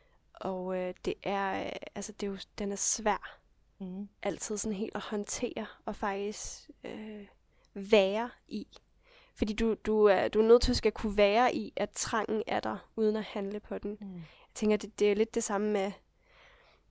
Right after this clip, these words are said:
Speaker 1: det føles lidt det samme, som når man går på sådan en slankekur, at det her, det må jeg bare ikke få.
Speaker 2: Mhm.
Speaker 1: Men, men her har det bare meget store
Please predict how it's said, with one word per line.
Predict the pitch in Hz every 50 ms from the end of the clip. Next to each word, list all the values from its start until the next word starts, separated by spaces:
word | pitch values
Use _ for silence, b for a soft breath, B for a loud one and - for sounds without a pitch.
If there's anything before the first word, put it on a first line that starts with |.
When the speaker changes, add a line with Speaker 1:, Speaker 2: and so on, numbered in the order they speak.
| - -
Speaker 1:
det | 226
føles | - - 269 285 311 311 294 285
lidt | 240 -
det | - 220
samme, | - - 202 190 196 214
som | - 220 214
når | 196
man | 185 185 190 196
går | - 196
på | - 208
sådan | - 220 196 185
en | 196
slankekur, | - - 202 180 180 196 220 - - - 196
at | - - 104 - - - - -
det | - 214
her, | 202 202
det | 180 208 202
må | 185
jeg | 180 180 185 -
bare | - 170 165 - -
ikke | - - -
få. | 202 170 208 190
Speaker 2:
Mhm. | 208 196 - - b b b b b b b b b b _ _
Speaker 1:
Men, | - - 202 190 - - - -
men | 214 208
her | 190 175 202 247 226 - 226
har | 208 220 214
det | 208 202 -
bare | 190 190 185 190 190 202 - - - - -
meget | 208 196 185 185 190 196 196 202
store | - - - - - - 220 208 220 208 214 226 226